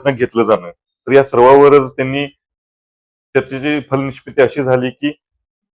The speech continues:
भाजपच्या सर्वच नेत्यांनी असं सांगितलं की राष्ट्रवादीच्या प्रत्येक कार्यकर्त्याला सन्मानाची वागणूक दिली जाईल, याबाबत कुठलाही दुमत नाही.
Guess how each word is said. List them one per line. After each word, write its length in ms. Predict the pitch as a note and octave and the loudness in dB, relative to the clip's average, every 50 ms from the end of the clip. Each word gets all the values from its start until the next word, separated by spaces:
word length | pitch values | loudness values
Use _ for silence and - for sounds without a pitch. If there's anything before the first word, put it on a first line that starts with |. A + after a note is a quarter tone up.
| _ _ | _ _
भाजपच्या 680 | - A2 A#2 A#2 F3 F#3 F3+ - - D#3 D3+ D3+ D#3 D#3 | -2 0 0 2 0 -2 -2 0 2 2 4 4 2 0
सर्वच 360 | D#3 - D3 C3 C#3 D3 C3+ - | -2 -4 -4 -2 -2 -2 -4 -4
नेत्यांनी 380 | C3 B2 A#2+ C3 B2+ C3+ C#3 | -8 -8 -6 -8 -8 -6 -4
असं 260 | C#3 A#2+ A2 A2 - D#3+ | 0 0 0 0 -2 -6
सांगितलं 480 | - D3 C3 A#2 A2 - - G2 G2+ G2 - _ _ _ _ _ _ - | -8 -8 -8 -8 -10 -10 -4 -4 -4 -4 -4 _ _ _ _ _ _ -10
की 160 | C3 B2 B2+ | -6 0 0
राष्ट्रवादीच्या 640 | A#2 F3 D#3 - D3 C#3 C3 C3+ C3 - C#3 C3+ C3+ | 0 0 0 0 -2 0 0 -2 0 2 4 4 4
प्रत्येक 400 | C3+ - A2 G#2 - - C#3+ - | 2 0 -6 -10 -10 -12 -2 -2
कार्यकर्त्याला 480 | C3 B2 A#2+ A2 A#2 G#2 - A#2+ A#2+ A#2 | 0 0 0 -2 -4 -6 -4 -4 -4 -4
सन्मानाची 460 | - - A#2 A#2 A#2 A#2 A2+ G#2 A#2 | -4 -6 -10 -8 -6 -6 -6 -4 0
वागणूक 360 | A2 A2+ A2 A2 G#2 A2+ G#2 | 0 0 0 0 -6 -16 -18
दिली 280 | G#2 G2 G#2+ A#2 C#3+ C#3 | _ _ -4 -4 -2 0
जाईल, 180 | A2+ A2 A2+ G#2+ - _ _ _ _ - | 2 2 0 0 -4 _ _ _ _ 0
याबाबत 280 | A2+ A2 A2+ A#2+ A#2 A#2 - | 0 2 2 2 0 0 -4
कुठलाही 440 | B2+ - - A#2+ B2+ C3 C#3 D3 C3+ - _ _ _ _ _ | -10 -4 0 0 2 2 0 -2 -4 -8 _ _ _ _ _
दुमत 280 | G2 B2+ C#3+ D#3 D#3+ D#3 - | 0 0 2 2 0 0 0
नाही. 320 | C3 A#2+ G#2+ F#2+ G#2 G2 | 0 -2 -2 -2 -6 -8